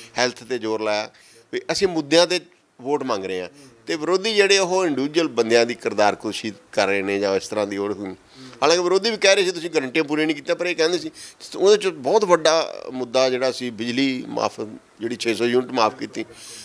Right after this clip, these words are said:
ਫਿਰ ਛੇ ਸੌ ਯੂਨਿਟ ਮਾਫ ਨਹੀਂ ਕੀਤੀ ਉਹਨਾਂ ਨੇ, ਅਹ, ਵੀਹ ਹਜ਼ਾਰ ਕਰੋੜ ਰੁਪਏ ਉਹ ਵੀ ਵਾ-, ਮੋ-, ਸ-, ਜਿਹੜਾ ਸਬਸਿਡੀ ਦਾ ਬਕਾਇਆ ਸੀ ਉਹ ਵੀ ਦੇਤਾ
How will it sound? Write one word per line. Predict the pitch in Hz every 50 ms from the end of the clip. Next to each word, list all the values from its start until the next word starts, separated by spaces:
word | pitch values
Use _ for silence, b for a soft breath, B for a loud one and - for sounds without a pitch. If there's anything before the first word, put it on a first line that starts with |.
| B B -
ਫਿਰ | - 180
ਛੇ | - - 175 170
ਸੌ | 139 190
ਯੂਨਿਟ | 196 180 196 196 175 180
ਮਾਫ | 165 139 131 135 131 156
ਨਹੀਂ | 175 170
ਕੀਤੀ | 160 170 170 - 190
ਉਹਨਾਂ | 202 202 196
ਨੇ, | 196 196 196 196 202 - B B B B B B B B B -
ਅਹ, | - 135 139 139 139 139 139 139
ਵੀਹ | 131 143 170 180
ਹਜ਼ਾਰ | 175 175 170 156
ਕਰੋੜ | - 165 170 170 165 165
ਰੁਪਏ | 156 151 170 170
ਉਹ | 160 165
ਵੀ | 170 175
ਵਾ-, | 165 170 160 160 - - _ _ _ _ _ _ -
ਮੋ-, | 139 131 131 135 135 135 127 127 123
ਸ-, | - -
ਜਿਹੜਾ | 123 120 120 139 143 151 143
ਸਬਸਿਡੀ | - 143 123 107 123 139 139 139
ਦਾ | 151 151
ਬਕਾਇਆ | 139 131 143 139 139 135
ਸੀ | 117
ਉਹ | 135 139
ਵੀ | 160 165
ਦੇਤਾ | 151 143 135 - 135 127